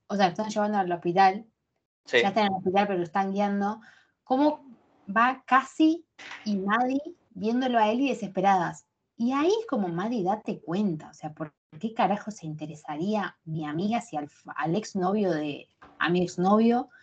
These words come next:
Speaker 1: lo cagaron a palos? Estaba muy preocupada Cassie. Y Maddie entiendo que estaba en una, en un delirio de,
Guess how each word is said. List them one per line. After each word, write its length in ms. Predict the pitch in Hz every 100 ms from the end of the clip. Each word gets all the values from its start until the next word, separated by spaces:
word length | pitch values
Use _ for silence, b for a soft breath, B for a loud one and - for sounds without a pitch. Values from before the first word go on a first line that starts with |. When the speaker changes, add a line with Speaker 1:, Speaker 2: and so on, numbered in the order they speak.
| b b
Speaker 1:
lo 100 | 165
cagaron 320 | 156 175 196 151
a 80 |
palos? 560 | 143 190 165 - - - _ _
Estaba 220 | - 262 254
muy 160 | 285
preocupada 560 | 302 220 156 170 156 139
Cassie. 400 | 156 156 156 160 _ _ _ _ -
Y 120 | 202
Maddie 260 | 196 247 262
entiendo 300 | 226 233 208
que 60 |
estaba 220 | 170 196 190
en 60 |
una, 340 | 190 185 160 - - 147
en 60 | 160
un 360 | 180 139 104 _ _ _ _ _ -
delirio 540 | 160 175 196 190 190
de, 340 | 175 147 135